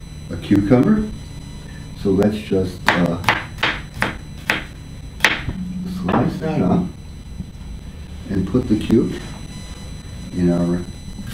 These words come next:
mixture. And, uh, then we're go-, we're going to add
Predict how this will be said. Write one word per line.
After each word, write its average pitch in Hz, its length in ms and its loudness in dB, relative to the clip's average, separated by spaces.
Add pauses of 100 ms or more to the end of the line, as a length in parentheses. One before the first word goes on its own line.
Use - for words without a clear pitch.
(1400)
mixture. - 400 -2 (2500)
And, 127 400 6
uh, 123 320 4 (580)
then 208 260 8
we're 202 120 4
go-, 175 140 8
we're 139 200 6
going 143 360 6
to 131 260 8
add 151 220 0